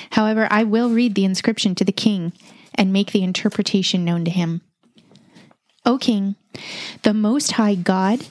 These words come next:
granted sovereignty, grandeur, glory, and majesty to Nebuchadnezzar, your father. Because of the grandeur which he bestowed on him, all the peoples, nations, and men of every language feared and trembled before him.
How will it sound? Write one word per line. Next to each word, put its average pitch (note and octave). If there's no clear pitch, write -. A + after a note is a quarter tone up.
granted G3+
sovereignty, A3+
grandeur, G3+
glory, G3
and G3
majesty F#3
to -
Nebuchadnezzar, F3
your F3
father. -
Because A#3
of A#3+
the A#3+
grandeur A3
which A3
he B3
bestowed A#3+
on F#3+
him, G3
all G#3+
the A3
peoples, A#3
nations, A#3
and F#3
men F#3+
of G#3
every F3+
language F#3+
feared G#3+
and A#3+
trembled F#3+
before A3+
him. F3